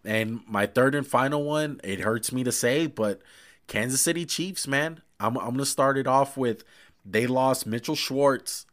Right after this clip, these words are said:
an all-pro guy in our opinion when he is healthy, and they lost out on a guy in Eric Fisher, who tore his Achilles. Um, he's been their left tackle ever since day one when they drafted him.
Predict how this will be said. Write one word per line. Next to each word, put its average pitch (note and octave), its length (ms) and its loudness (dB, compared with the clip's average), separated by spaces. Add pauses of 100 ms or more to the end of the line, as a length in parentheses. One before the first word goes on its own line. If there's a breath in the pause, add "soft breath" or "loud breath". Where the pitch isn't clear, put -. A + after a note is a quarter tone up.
an G#2+ 140 -8
all-pro B2+ 520 2
guy A#2+ 280 0
in A2 120 0
our A2 200 2
opinion A#2 460 -4
when F#2+ 120 -6
he A2+ 260 -4
is G#2 140 -4
healthy, A2+ 560 -2 (640 loud breath)
and G#2 140 -4
they A2+ 80 2
lost B2 280 2
out C3+ 140 4
on C3+ 100 2
a B2 40 -6
guy C3 180 4
in C3+ 160 0
Eric C3+ 300 0
Fisher, F2+ 500 -4 (140)
who G2+ 100 -12
tore A2+ 280 -2
his A#2+ 120 -2
Achilles. C3+ 600 -4 (540 soft breath)
Um, F2+ 600 -2
he's G2+ 200 -6
been A2+ 140 -4
their A2+ 140 -2
left G#2+ 240 0
tackle A#2 400 2
ever G#2 200 -2
since A2 220 -4
day G#2 240 0
one A2 280 -4
when G#2 140 -2
they F#2+ 100 -6
drafted G#2 480 -2
him. B2+ 240 -6